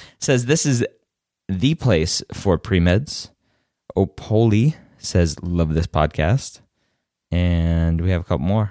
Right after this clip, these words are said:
I'll read 'em next week. Um, again, thank you to everyone that has left us a five-star rating and review. We're up over two hundred and twenty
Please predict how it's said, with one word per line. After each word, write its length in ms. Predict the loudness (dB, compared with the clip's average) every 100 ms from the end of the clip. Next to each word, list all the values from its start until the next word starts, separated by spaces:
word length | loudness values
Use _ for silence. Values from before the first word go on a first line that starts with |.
| -4
I'll 80 | -2
read 160 | 0
'em 80 | 0
next 240 | -2 -2
week. 280 | -6 -6 _ _ _ _ _ _ _ _ -8
Um, 300 | -2 0 0 -6 -4
again, 440 | -2 2 2 0 -6 -8
thank 300 | -2 -2 0
you 300 | 0 0 -2
to 200 | -2 0
everyone 500 | 2 2 2 2 2
that 200 | 2 0
has 240 | 0 0 0
left 220 | -2 -2
us 180 | -4 -2
a 80 | -6
five-star 440 | -2 -4 -2 -2 0
rating 380 | 0 0 -2
and 100 | -2
review. 380 | -2 0 2 2
We're 160 | 2 0
up 240 | -2 -4 -6 -20 _ _ _ _ -4
over 680 | 0 0 2 2 2 0 -6 _ _ _ _ _ _ -8
two 160 | -2 0
hundred 340 | 2 0 0
and 180 | -2 -4
twenty 640 | -6 -2 0 2 0 -4